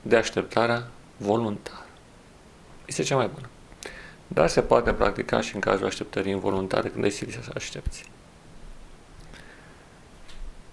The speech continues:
Așteptarea voluntară înseamnă să-ți definești o perioadă de timp, să zicem, cinci sau zece minute, poate să fie și mai mult,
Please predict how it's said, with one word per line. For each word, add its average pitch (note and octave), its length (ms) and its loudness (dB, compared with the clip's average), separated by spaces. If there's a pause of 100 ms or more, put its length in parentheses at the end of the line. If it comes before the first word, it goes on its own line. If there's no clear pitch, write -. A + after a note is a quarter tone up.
(300)
Așteptarea E3+ 440 6
voluntară D3 520 6
înseamnă C3+ 400 4
să-ți C3 280 0
definești B2 680 0 (1300)
o B2 80 4
perioadă G#2+ 400 8
de A2 140 6
timp, - 240 -4
să - 120 -4
zicem, - 680 -6
cinci G#2+ 260 -2
sau - 180 -4
zece G2+ 260 -2
minute, G2 380 -4 (280)
poate - 200 -6
să - 100 -8
fie - 120 -10
și - 140 -8
mai G2 100 0
mult, - 260 -6